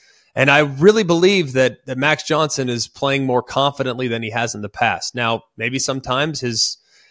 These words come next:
he, he's a, he's a bit of a game breaker. Like, he can do some different things that can make life really tough on you. So he's gonna have to understand, like Milroe, hey, the defense won this one. Let's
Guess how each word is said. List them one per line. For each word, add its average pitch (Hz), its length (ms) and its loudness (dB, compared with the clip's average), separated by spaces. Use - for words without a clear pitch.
he, 117 280 -4
he's 143 260 0
a, 170 140 6
he's 131 180 -2
a 147 80 0
bit 147 180 0
of 165 80 -2
a 165 60 2
game 165 280 2
breaker. 101 360 -2
Like, 98 160 -10
he 143 160 2
can 156 220 -2
do 170 180 0
some 151 220 -4
different 135 380 -2
things 131 420 0
that 113 80 -6
can 117 180 -8
make 127 260 -2
life 127 280 -2
really 120 240 -2
tough - 360 -2
on 165 180 0
you. 214 200 -2
So 147 400 6
he's 160 280 -2
gonna 156 200 0
have 139 180 0
to 131 80 -2
understand, 127 520 -4
like 135 220 0
Milroe, 127 580 4
hey, 131 340 2
the 131 80 -6
defense 147 420 -2
won 135 200 0
this 156 180 0
one. 165 240 0
Let's 139 200 -4